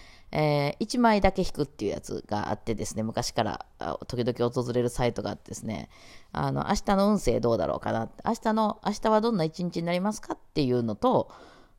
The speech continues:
えー、それに対しての私はどういう戦略でいきましょうか、どういう行動を取りましょうかっていうのを二枚だけ引くっていうのをね、別にそういう占いがあるわけじゃないんですけど、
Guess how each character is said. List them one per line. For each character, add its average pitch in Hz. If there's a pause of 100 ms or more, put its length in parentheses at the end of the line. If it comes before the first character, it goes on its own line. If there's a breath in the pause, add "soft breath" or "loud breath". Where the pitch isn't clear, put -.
(120)
え 175
ー、 -
そ 220
れ 220
に 214
対 220
し 196
て 226
の 240
私 202
は 202
ど 226
う 247
い 240
う 233
戦 226
略 202
で 190
い 196
き 196
ま 196
し 196
ょ 143
う -
か、 -
ど 202
う 220
い 208
う 202
行 175
動 156
を 147
取 113
り -
ま 117
し -
ょ -
う -
か -
っ -
て 170
い 190
う 202 (300 loud breath)
の 147
を 139
二 185
枚 226
だ 185
け 180
引 -
く 147
っ -
て -
い 107
う 104
の 98
を 98
ね、 143
別 135
に 131
そ 190
う 185
い 175
う 170
占 170
い 143
が 120
あ -
る 113
わ 147
け 127
じ 98
ゃ -
な 110
い 123
ん -
で 107
す -
け 131
ど、 165